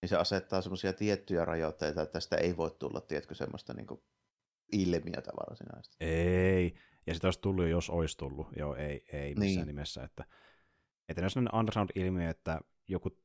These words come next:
Speaker 2: tietyt tyypit siellä täällä fiilistelee, mutta ne on niin hajanaisesti, että ei sitä ole mitään, niinku, ei sitä mitään ilmiötä <laughs> tule nimenomaan, että olisi tullut,
Speaker 1: Joo,
Speaker 2: jos
Speaker 1: ja tän
Speaker 2: olisi tullut.
Speaker 1: kohderyhmä on semmonen suht kapea kuitenkin.
Speaker 2: Mm,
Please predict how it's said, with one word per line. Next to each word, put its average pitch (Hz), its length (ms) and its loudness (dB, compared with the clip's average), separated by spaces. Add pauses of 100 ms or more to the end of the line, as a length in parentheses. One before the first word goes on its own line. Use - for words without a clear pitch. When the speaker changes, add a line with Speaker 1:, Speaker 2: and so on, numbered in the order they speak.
(100)
Speaker 2:
tietyt 95 340 0
tyypit 87 240 0
siellä 85 220 0
täällä 80 300 -2
fiilistelee, 76 680 -4
mutta 73 320 -6
ne 78 80 -4
on 78 240 -4
niin 80 160 -2
hajanaisesti, 78 720 -2
että 67 220 -8
ei 73 60 -4
sitä 76 100 -6
ole 76 60 -4
mitään, 73 200 -4
niinku, 73 220 -6
ei 85 80 -2
sitä 90 120 -4
mitään 90 180 0
ilmiötä 92 560 2
<laughs> - 100 -8
tule 82 180 0
nimenomaan, 73 520 -6
että - 220 -10 (680)
olisi 104 200 0
tullut, 110 180 6
Speaker 1:
Joo, 107 100 10
Speaker 2:
jos 101 80 8
Speaker 1:
ja 98 60 2
tän 107 100 2
Speaker 2:
olisi 101 140 2
tullut. 85 280 -6 (960)
Speaker 1:
kohderyhmä 90 840 2
on 82 80 0
semmonen 82 260 -4
suht - 260 -8
kapea - 520 -4
kuitenkin. - 460 -10
Speaker 2:
Mm, 90 340 -2